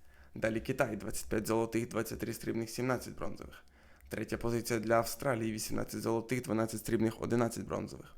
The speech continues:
Четверта позиція у Франції. Тринадцять золотих, сімнадцять срібних, двадцять одна бронзова.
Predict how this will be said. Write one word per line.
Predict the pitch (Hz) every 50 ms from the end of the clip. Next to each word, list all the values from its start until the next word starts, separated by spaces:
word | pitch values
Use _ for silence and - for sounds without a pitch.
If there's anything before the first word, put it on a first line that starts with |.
| - - - - - - - - - - - -
Четверта | - - - 110 110 - - -
позиція | 113 - 120 110 120 113 - - 120
у | 120
Франції. | 120 - 135 139 131 117 107 - 117 104
Тринадцять | - 117 110 110 113 - - -
золотих, | 110 110 113 110 110 - 123 120
сімнадцять | - - 110 113 113 113 - 110 - -
срібних, | - 117 107 113 113 113
двадцять | - 107 113 - - - -
одна | 120 131 127 110
бронзова. | 95 67 - 95 - - - - -